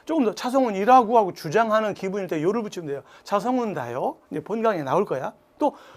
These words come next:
정중하게 말하고 싶어. 그럼 "이다를" 뭐로 바꿔? "입니다로." 바꾸면 되지. 일본에서 마찬가지. 나를 데스로 바꾸면 입니다가 돼. "차성훈 데스." 그러면 "차성훈 이옵니다." 우리 이런 말 지금 안 쓰지. 다만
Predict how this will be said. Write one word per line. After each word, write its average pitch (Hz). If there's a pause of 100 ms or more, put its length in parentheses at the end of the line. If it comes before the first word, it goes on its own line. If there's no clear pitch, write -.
(220)
정중하게 269
말하고 254
싶어. 208
그럼 233
"이다를" 247
뭐로 240
바꿔? 196
"입니다로." 233
바꾸면 170
되지. 139 (200)
일본에서 262
마찬가지. 214 (200)
나를 202
데스로 214
바꾸면 185
입니다가 170
돼. 143 (180)
"차성훈 214
데스." 82 (720)
그러면 269 (120)
"차성훈 247
이옵니다." 262 (240)
우리 226
이런 262
말 233
지금 226
안 175
쓰지. 160
다만 240